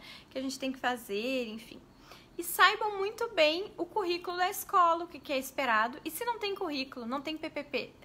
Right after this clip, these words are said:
é, projeto político pedagógico, P P P. Não tem nada disso, Clarice. E agora, o que que eu faço? A gente vai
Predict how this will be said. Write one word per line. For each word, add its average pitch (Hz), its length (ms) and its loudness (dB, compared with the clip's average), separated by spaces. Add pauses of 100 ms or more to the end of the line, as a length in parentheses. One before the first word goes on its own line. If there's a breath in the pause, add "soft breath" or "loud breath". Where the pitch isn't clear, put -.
(240)
é, - 420 -8 (180)
projeto 247 360 0
político 254 300 -8
pedagógico, 214 500 -2
P 220 100 -10
P 247 140 -4
P. 208 260 -6 (720 loud breath)
Não 359 180 0
tem 392 140 0
nada 403 300 4
disso, 294 380 -6
Clarice. 233 440 -2
E - 20 6
agora, 311 380 6
o - 20 -12
que 320 100 -4
que 392 80 -4
eu 403 80 -2
faço? 214 540 2
A 262 100 -2
gente 254 280 -8
vai 220 220 0